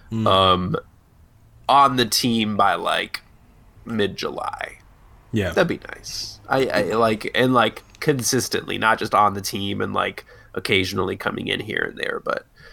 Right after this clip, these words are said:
Speaker 2: I, I would like to see all three making an impact. I'm gonna say just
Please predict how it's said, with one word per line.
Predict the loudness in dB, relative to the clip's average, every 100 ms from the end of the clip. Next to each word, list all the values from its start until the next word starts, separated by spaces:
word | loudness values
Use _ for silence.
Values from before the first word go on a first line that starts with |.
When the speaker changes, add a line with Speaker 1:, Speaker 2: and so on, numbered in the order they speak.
| -16
Speaker 2:
I, | -4 0
I | 2
would | 4 2
like | 0
to |
see | 2
all | 4 4
three | 2 0 0
making | 0 0 0
an | 2
impact. | 0 2 2 2 -2 -20 -20 -20 -14
I'm | -2
gonna | -2
say | 0 2 4 4
just | 2 0 -4 -4